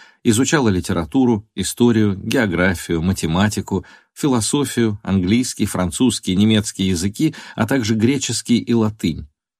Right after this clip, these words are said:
Многие преподаватели заметили её выдающиеся способности и прочили ей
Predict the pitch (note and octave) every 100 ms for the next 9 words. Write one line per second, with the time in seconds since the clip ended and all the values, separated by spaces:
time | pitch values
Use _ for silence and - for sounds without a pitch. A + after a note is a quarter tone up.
0 | _ _ _ F#2 G2+ F#2+ F#2 E2+ F2+ F#2
1 | F#2 G#2 - G2 E2+ A2+ C3+ G#2+ D#2+ F2
2 | F2+ F2 F2+ F#2 G#2+ G#2 - G2 A2 -
3 | A2 - D#3 A#2+ G#2+ - G#2 - - C3
4 | A2 E3 D#3 C#3 B2 B2 B2